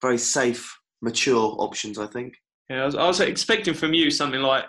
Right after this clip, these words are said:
Speaker 2: running back, linebacker, um, and just some, like, bizarre mix of
Speaker 1: Punter, kicker.
Speaker 2: Pu-, a punter, yeah.
Speaker 1: No, no, no.
Speaker 2: <laughs>
Speaker 1: Um,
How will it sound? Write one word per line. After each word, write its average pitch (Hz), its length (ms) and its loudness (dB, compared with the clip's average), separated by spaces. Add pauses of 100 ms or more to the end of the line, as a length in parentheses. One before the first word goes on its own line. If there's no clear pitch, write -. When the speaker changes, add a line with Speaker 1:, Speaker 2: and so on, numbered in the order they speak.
(400)
Speaker 2:
running 147 460 0
back, 139 380 2 (360)
linebacker, 135 920 -2 (440)
um, 120 240 -6
and 120 360 -6
just - 520 -10 (200)
some, 123 180 -10
like, 113 220 -6 (180)
bizarre 120 420 -2
mix - 380 -8
of 110 180 -12 (320)
Speaker 1:
Punter, 135 420 -6 (100)
kicker. 127 240 -8
Speaker 2:
Pu-, - 60 0
a 135 140 -6
punter, 143 420 -4
yeah. 135 220 0 (260)
Speaker 1:
No, 135 180 2
no, 131 140 2
no. 120 160 0 (340)
Speaker 2:
<laughs> - 680 -4
Speaker 1:
Um, 196 320 0